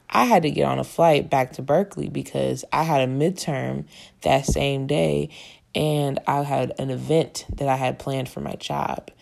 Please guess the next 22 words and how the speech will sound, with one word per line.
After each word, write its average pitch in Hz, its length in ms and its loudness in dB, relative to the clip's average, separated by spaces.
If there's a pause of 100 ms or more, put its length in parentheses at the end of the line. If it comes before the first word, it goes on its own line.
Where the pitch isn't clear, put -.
(360)
So 131 800 2 (560)
it 147 120 8
was 170 260 6
like 160 160 2
I 151 120 8
was 147 140 6
so 151 180 2
focused 147 440 0
on 135 140 0
living 139 240 2
in 131 80 -2
the 127 60 -4
present 135 420 -2
that 123 140 4
I 123 60 2
never 131 280 -2
had 127 240 -2
really 127 160 -2
time 123 280 -4
to 131 60 -4
just - 260 -10
process - 680 -2